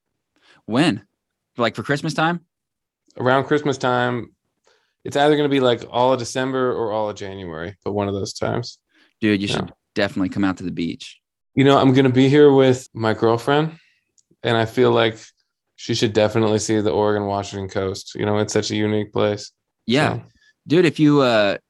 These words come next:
Speaker 1: depending on the time of year, if it's, if it, the weather is okay, I'll take you guys on a tour out here. There's lots of cool stuff to see.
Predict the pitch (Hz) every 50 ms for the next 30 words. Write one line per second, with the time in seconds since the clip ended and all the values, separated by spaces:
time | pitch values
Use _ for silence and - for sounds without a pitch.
0 | _ - 110 - 139 139 135 127 113 98 - 120 117 113 107 101 98 110 117 117
1 | 107 98 - - 104 87 - - - - 95 95 - 90 85 - _ 92 90 98
2 | 101 104 101 98 92 95 90 90 - - 92 92 107 - _ _ _ _ - -
3 | 135 - 180 170 135 127 123 117 110 117 113 101 - - 135 147 143 120 107 101
4 | 104 113 120 120 113 123 127 120 110 127 - - - - 104 - - 92 98 -
5 | 95 92 - 98 107 104 101